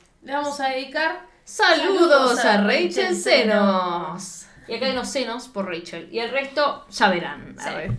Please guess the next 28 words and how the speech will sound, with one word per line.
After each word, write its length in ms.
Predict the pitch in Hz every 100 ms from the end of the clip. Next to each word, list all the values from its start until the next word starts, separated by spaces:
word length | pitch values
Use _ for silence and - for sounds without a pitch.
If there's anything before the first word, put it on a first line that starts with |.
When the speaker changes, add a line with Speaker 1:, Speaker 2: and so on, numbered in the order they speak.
| - -
Speaker 2:
ya 180 | - 403 - 202
verán. 680 | 196 202 190 147 - - - - - -
Esta 140 | 523 466
película, 580 | 339 403 - 240 233 247
protagonizada 440 | 226 208 208 226
por 80 | 196
Rachel 240 | 214 202
Senos, 400 | 202 180 233 - - - 208 208
que 100 | 214
Speaker 1:
Ujú. 100 | 208
Speaker 2:
se 100 | 302
va 80 | 311
a 40 |
llamar, 260 | 320 285 285
ella 160 | 277
se 60 | 226
llama 280 | 233 254 170
Daniel. 960 | 175 180 220 196 175 180 185 233 294 427 - -
Speaker 1:
Sí. 480 | - 208 208 196 - - -
Speaker 2:
Como 180 | 170
mi 140 | 165 170
papá. 400 | 170 - - - _ -
Arre. 300 | 85 - - -
Speaker 1:
<laughs> 400 | 320 - - 320 - 285 208 - - 139
Speaker 2:
Ella 140 | 233
se 80 | 254
llama 160 | 311 302
Daniel. 680 | 294 247 196 190 196 -